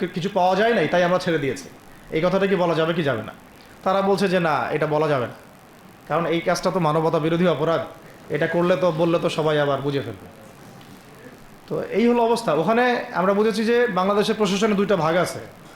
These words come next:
একটা ভাগ হচ্ছে মারাত্মক রকমের ইসলাম প্রিয় এবং দেশপ্রেমিক, মাশাআল্লাহ, আমরা তাদেরকে স্যালুট জানাই,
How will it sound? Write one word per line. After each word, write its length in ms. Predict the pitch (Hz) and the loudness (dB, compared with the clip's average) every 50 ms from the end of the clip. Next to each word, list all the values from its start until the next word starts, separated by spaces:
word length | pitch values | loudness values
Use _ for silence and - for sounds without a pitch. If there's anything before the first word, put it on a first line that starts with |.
| - - - - - - - | -20 -20 -20 -20 -16 -8 -8
একটা 220 | 151 151 180 180 | -4 -2 0 0
ভাগ 180 | 175 185 190 190 | 2 2 2 2
হচ্ছে 440 | 202 196 196 233 226 240 247 254 240 - - - - - - | 0 0 2 2 2 2 2 0 -4 -8 -12 -14 -16 -12 -6
মারাত্মক 480 | 147 156 170 180 214 220 330 285 247 233 | -4 -2 0 0 0 -2 -2 -2 0 0
রকমের 300 | 240 220 220 220 220 202 | 0 2 2 2 2 2
ইসলাম 260 | 185 - 214 208 196 | 2 2 0 0 0
প্রিয় 240 | 180 190 190 190 208 269 - - - - - - - - - | 0 2 2 2 2 2 0 -4 -10 -18 -20 -20 -20 -8 -4
এবং 180 | 180 180 180 | -2 0 0
দেশপ্রেমিক, 420 | 175 190 190 - 214 202 180 135 - - - - - 147 | 0 0 0 0 -2 -2 -2 -2 -4 -8 -14 -16 -8 -6
মাশাআল্লাহ, 420 | 143 - - 139 120 120 107 - - - - - - - - - - - - - - - - - - - - - - | -6 -4 -4 -6 -6 -6 -8 -10 -14 -18 -20 -20 -20 -20 -20 -20 -20 -20 -20 -20 -20 -20 -20 -20 -20 -20 -20 -16 -6
আমরা 260 | - 170 190 208 226 | -2 0 2 2 2
তাদেরকে 260 | 214 214 202 208 202 190 | 2 2 2 2 0 2
স্যালুট 240 | - 180 170 160 | 2 0 0 2
জানাই, 220 | 147 143 127 113 | 0 0 -2 -2